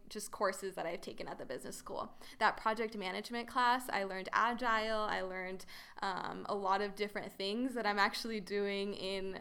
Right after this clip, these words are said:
um, as a product owner right now. And so I was able to highlight that. Um, I got my green belt,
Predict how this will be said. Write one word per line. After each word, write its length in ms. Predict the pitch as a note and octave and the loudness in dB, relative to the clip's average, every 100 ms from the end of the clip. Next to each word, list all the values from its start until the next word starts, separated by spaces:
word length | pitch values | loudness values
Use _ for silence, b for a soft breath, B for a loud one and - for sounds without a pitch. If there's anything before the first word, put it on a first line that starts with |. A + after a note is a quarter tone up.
| - - | -8 -4
um, 460 | E2+ G2+ - - - - - | -2 -4 -6 -12 -16 -18 0
as 180 | F#3+ G3 | 0 0
a 40 | G3 | -2
product 360 | G3+ F#3 F3 | -4 -4 -4
owner 220 | E3+ F3 | -6 -6
right 200 | F3+ G#2 | -4 -4
now. 220 | - - - | -2 -2 -4
And 80 | - | -4
so 120 | - | -4
I 120 | E3 | -2
was 120 | F#3+ F#3 | -2 -4
able 220 | F3 F#3 | -6 -8
to 80 | - | -8
highlight 500 | - G#3 - - - | -6 -6 -8 -6 4
that. 460 | C#4 C4+ B3+ B3+ B B B B | 6 8 6 2 B B B B
Um, 380 | A3 G#3 G3+ G3+ | 2 2 2 0
I 120 | - G#3 | 0 0
got 200 | G3+ G3 | -2 -2
my 380 | F#3+ F#3+ G3+ G3 F#3+ | -2 -2 -4 -8 -10
green 580 | A3 G#3+ G#3 G#3 G#3 G#3+ B - | -2 0 2 2 0 -4 B -6
belt, 540 | G3+ G3 G3 - - | -2 0 -2 -4 -12